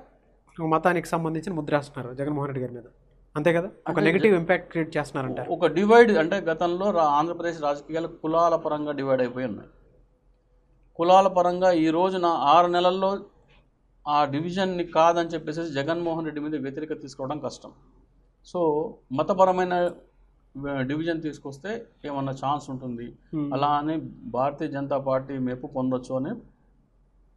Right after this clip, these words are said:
Speaker 2: ఆ సంకేతాలు కనపడినాయి ఇంతకుముందు పవన్ కళ్యాణ్ గారి మాట్లా-, మాటల్లో.
Speaker 1: Hmm.
Speaker 2: దేవాలయాలు కూల్చేస్తున్నారని, లేకపోతే రిజిస్టర్లో సంతకం పెట్టలేదని. అదే తప్పు, జగన్మోహన్ రెడ్డి గారు తప్పు.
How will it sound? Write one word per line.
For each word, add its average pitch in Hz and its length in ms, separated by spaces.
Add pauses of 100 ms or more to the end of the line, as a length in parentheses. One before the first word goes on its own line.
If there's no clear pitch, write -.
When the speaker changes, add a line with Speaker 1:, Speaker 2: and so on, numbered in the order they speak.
(140)
Speaker 2:
ఆ 151 100
సంకేతాలు 180 500
కనపడినాయి 160 420
ఇంతకుముందు 151 360
పవన్ 151 360
కళ్యాణ్ 156 240
గారి 139 140
మాట్లా-, 131 400
మాటల్లో. 127 480 (200)
Speaker 1:
Hmm. 147 260
Speaker 2:
దేవాలయాలు 143 500
కూల్చేస్తున్నారని, 127 880 (520)
లేకపోతే 135 460 (600)
రిజిస్టర్లో 147 500
సంతకం 131 420
పెట్టలేదని. 120 440
అదే 185 140
తప్పు, 196 320
జగన్మోహన్ 185 440
రెడ్డి 175 160
గారు 180 160
తప్పు. - 340